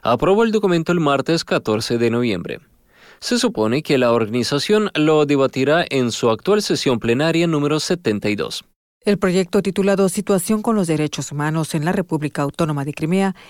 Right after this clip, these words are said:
Speaker 2: y la ciudad de Sebastopol ha sido preparado por Ucrania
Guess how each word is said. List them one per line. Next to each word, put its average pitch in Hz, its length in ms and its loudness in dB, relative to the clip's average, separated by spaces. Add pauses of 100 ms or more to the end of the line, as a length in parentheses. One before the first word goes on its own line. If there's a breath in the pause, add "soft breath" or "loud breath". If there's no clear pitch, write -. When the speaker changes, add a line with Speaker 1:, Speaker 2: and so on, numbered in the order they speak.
Speaker 2:
y 226 120 0
la 226 180 2
ciudad 156 340 -4
de 147 100 -4
Sebastopol 139 760 -4 (240 loud breath)
ha 180 160 0
sido 160 260 -4
preparado 208 480 0
por 220 180 0
Ucrania 240 480 0